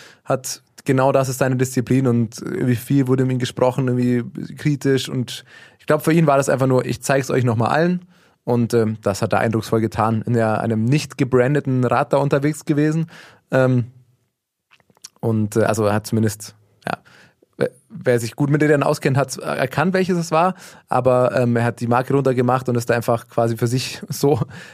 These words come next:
angetreten und das war stark. Aber Zweiter fand ich auch krass, Remco Evenepoel, der hatte dann auch nochmal fast fünfzig Sekunden Vorsprung auf den Dritten,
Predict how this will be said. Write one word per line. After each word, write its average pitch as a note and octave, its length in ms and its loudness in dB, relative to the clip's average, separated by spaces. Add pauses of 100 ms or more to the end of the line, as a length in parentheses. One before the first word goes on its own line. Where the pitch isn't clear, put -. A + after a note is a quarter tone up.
(120)
angetreten C3 540 0
und G#2+ 80 0
das G#2 160 -2
war G#2+ 100 0
stark. G#2+ 360 0
Aber A#2 220 2
Zweiter C#3+ 360 2
fand D3+ 200 0
ich C#3 120 -2
auch D3+ 140 0
krass, - 260 -2
Remco C#3 220 0
Evenepoel, D3 580 2 (340)
der A#2 100 2
hatte E3+ 160 2
dann D#3+ 140 2
auch - 220 0
nochmal C3 300 2
fast - 300 -4
fünfzig F3+ 400 -2
Sekunden F3 360 -2
Vorsprung D3+ 360 0
auf B2+ 100 0
den B2+ 140 0
Dritten, E3 400 0